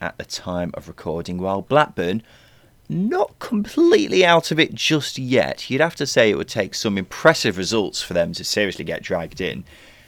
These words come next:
Having said that, Rovers have only got one win in fifteen, so it's a must-win game for them, isn't it, to ease any fears?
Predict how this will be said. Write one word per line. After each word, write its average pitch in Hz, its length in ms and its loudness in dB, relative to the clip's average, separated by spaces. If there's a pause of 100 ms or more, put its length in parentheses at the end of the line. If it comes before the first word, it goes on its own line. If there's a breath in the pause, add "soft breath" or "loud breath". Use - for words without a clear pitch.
(140 loud breath)
Having 95 240 -6
said - 300 -2
that, 113 260 -2 (240)
Rovers 107 440 -2
have 101 120 -4
only 113 160 0
got 107 240 0
one 120 360 -4
win 117 180 0
in 107 160 -4
fifteen, 131 640 -4
so 98 440 4 (640 soft breath)
it's - 120 -12
a 110 40 -6
must-win 104 460 -4
game 107 200 2
for - 120 -10
them, 104 160 2
isn't - 300 -6
it, 71 140 -8
to 90 160 -6
ease 101 180 -2
any 113 160 -2
fears? - 520 -6